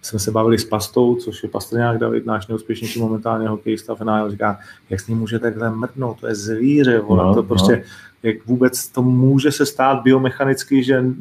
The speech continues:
Speaker 1: nadhodíš frajera, já jsem ho viděl letět nad tím Horním Břevnem a mrdneš s tím vozem.“
Speaker 2: No.
Speaker 1: Nevím, nechápu
Speaker 2: Nebylo
Speaker 1: to.
Speaker 2: to super.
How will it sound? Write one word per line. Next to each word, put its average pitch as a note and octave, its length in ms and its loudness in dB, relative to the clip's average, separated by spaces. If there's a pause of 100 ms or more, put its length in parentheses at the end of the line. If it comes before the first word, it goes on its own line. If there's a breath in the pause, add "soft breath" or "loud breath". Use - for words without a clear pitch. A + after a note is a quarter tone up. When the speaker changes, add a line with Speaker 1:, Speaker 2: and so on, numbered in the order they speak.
(100)
Speaker 1:
nadhodíš B2+ 540 2
frajera, C3 420 4
já B2 80 2
jsem - 140 -6
ho B2+ 100 0
viděl C3+ 300 4
letět C#3 260 2
nad C#3+ 100 0
tím C#3+ 180 -2
Horním C#3+ 340 2
Břevnem D3+ 560 -2 (260 soft breath)
a A#2 60 -6
mrdneš D#3 480 -4
s - 40 -14
tím D#3 120 -6
vozem.“ C#3+ 400 0
Speaker 2:
No. G#2 220 -6 (240)
Speaker 1:
Nevím, D3+ 260 2
nechápu A#2 180 2
Speaker 2:
Nebylo G#2 200 2
Speaker 1:
to. F#2+ 80 -6
Speaker 2:
to F#2+ 60 -4
super. - 360 -10